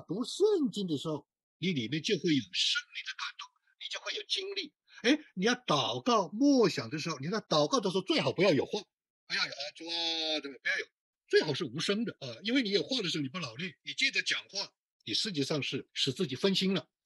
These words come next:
你就是默默的退到里面祷告，哎，你就会体会到圣灵的感动。还有呢，你读经了，你祷告了，总要默想，是吧？也就是说，上帝给你发微信了，怎么知道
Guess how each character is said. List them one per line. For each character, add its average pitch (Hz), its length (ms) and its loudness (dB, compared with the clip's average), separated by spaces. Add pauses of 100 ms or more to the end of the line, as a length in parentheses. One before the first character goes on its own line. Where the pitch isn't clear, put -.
(200)
你 147 80 -8
就 302 180 0
是 - 140 -2
默 320 320 0
默 202 160 -2
的 - 100 -8
退 - 200 -4
到 160 100 0
里 110 120 -2
面 123 120 -6
祷 - 140 -10
告， - 180 -12 (520)
哎， 185 220 6
你 127 80 -6
就 165 140 -2
会 170 300 2
体 101 260 -6
会 185 160 0
到 156 160 2
圣 180 220 0
灵 123 100 0
的 127 60 -4
感 101 180 -6
动。 - 140 -12 (160)
还 165 160 4
有 220 160 10
呢， 185 120 4 (440)
你 139 120 -2
读 131 300 -2
经 214 360 0
了， 156 180 0
你 151 80 -2
祷 - 340 -6
告 190 140 2
了， 147 100 0
总 107 160 -8
要 151 140 2
默 208 280 6
想， - 240 -2 (560)
是 135 60 -2
吧？ 156 240 6
也 147 140 4
就 254 120 4
是 190 120 -4
说， 233 120 0
上 269 320 4
帝 180 120 -4
给 180 120 2
你 175 80 2
发 196 160 2
微 240 160 6
信 277 160 6
了， 175 200 -4
怎 151 200 6
么 208 120 8
知 262 120 4
道 - 280 4